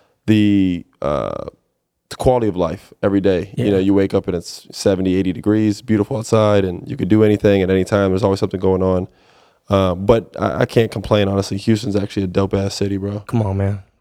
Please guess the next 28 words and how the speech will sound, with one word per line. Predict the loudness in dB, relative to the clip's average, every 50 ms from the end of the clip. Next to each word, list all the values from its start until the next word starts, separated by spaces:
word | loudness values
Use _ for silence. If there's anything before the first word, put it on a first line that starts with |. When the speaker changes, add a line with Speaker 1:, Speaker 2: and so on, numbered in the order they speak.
| -4
Speaker 2:
Papados, | 0 0 0 0 -2 -2 0 2 2 2 0 -2 -4 -8 -4
Papacitos, | 0 0 0 0 0 -2 -2 0 2 2 2 0 -2 -6 -6
and | -6 -6 -4 -2
all | -2 0 2
that | 2
shit. | 2 2 2 2 0 0
Speaker 1:
Papacitos, | -2 -2 0 0 2 2 2 2 2 0 0 -2 -2
yeah, | -2 -2 0
man. | -2 -2 -4 -4 -6 -8 -6 -2 0
Speaker 2:
But | 2
Speaker 1:
You |
Speaker 2:
no, | 2 2 2
Speaker 1:
see | 0
Speaker 2:
the | 0 -2
food | 0 0 0 2 2
here | 2 2 2
is | 0 -2
crazy | -2 0 0 0 0 0 -2
too. | -2 0 2 2
Obviously, | 2 2 0 -4 -4 -2 -4
it's | -4 -4
just | -6 -6 -4
on | -4 -2
a | -4
different | -4 -6 -4 -2 0
level. | 0 0 0 -2
But, | -4 -4 -4
uh, | -4 -4